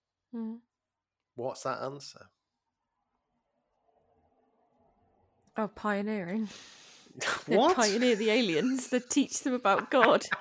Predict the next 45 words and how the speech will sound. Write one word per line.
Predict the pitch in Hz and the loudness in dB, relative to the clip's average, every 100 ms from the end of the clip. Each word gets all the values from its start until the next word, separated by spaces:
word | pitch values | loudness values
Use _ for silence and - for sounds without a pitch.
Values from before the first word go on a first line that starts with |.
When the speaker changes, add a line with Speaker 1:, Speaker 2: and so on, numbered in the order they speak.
| - | -6
Speaker 2:
<laughs> | - - - | -6 -6 -8
Speaker 1:
They'd | - | -8
be | 269 | 0
like, | 269 214 | 0 2
"Oh, | - 233 | 4 6
Speaker 2:
No. | 190 202 196 185 160 147 | 6 6 4 2 0 0
Speaker 1:
don't | 131 220 | 2 2
worry, | - 175 196 196 | 2 2 4 2
we | 226 233 | -2 -4
can | 277 | -4
help | 226 214 - - | -2 -2 -4 -8
you." | - 160 202 - - _ | -6 -4 -4 -6 -18 _
Speaker 2:
No, | - - 131 127 - | 2 4 4 2 0
I | 147 | 2
don't | 180 175 | 4 4
think, | 180 - - - - - - | 0 -6 -12 -20 -20 -20 -16
I | - | -2
don't | 160 190 | 2 2
think | 185 | 2
it | 175 | 0
would | 143 | 2
be | 143 | 4
that, | 135 120 - | 4 0 -6
because, | 135 135 143 127 123 - - _ _ _ - | -12 -2 0 0 -2 -6 -10 _ _ _ -6
no, | 143 123 110 | 0 0 0
that, | 127 - 135 | -2 -4 -6
but | 156 | 2
no, | 170 | 6
I | 156 | 6
think | 165 196 | 4 -2
they | 175 | -2
think | - 165 | -4 -4
it | 151 | -6
was | 123 | -8
demons. | - 143 160 120 101 - | -6 -4 -4 -6 -10 -8
They, | - 139 | -4 -4
they | - 160 | -2 -2
would, | 160 143 | -2 0
Speaker 1:
Oh, | 175 165 | 0 0
Speaker 2:
they | 151 | -2
Speaker 1:
right. | 151 | -2
Speaker 2:
would | 151 135 - | -4 -6 -10
decide | 135 - 143 120 113 110 | -8 0 2 2 -2 -8
that | - - | -12 -12
these, | 143 151 147 - - | -10 -8 -8 -8 -10